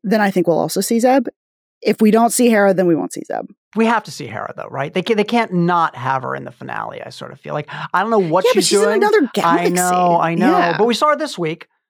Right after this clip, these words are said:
Speaker 2: So,
Speaker 1: Yeah.
Speaker 2: uh, I, I, and, and like you mentioned, like, if you think Thrawn's getting back, you know, maybe then there's a fight there. I don't know.
Speaker 1: I think it ends with Thrawn getting back.
Speaker 2: Yeah.
Speaker 1: I don't think Thrawn gets back at the beginning of the episode.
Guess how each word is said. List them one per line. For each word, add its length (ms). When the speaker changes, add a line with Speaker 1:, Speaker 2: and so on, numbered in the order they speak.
Speaker 2:
So, 680
Speaker 1:
Yeah. 60
Speaker 2:
uh, 100
I, 280
I, 220
and, 160
and 140
like 180
you 120
mentioned, 420
like, 180
if 140
you 160
think 400
Thrawn's 460
getting 280
back, 540
you 140
know, 140
maybe 480
then 720
there's 180
a 60
fight 340
there. 400
I 80
don't 160
know. 300
Speaker 1:
I 140
think 160
it 140
ends 280
with 160
Thrawn 260
getting 260
back. 240
Speaker 2:
Yeah. 80
Speaker 1:
I 20
don't 140
think 180
Thrawn 240
gets 180
back 220
at 80
the 60
beginning 340
of 60
the 100
episode. 400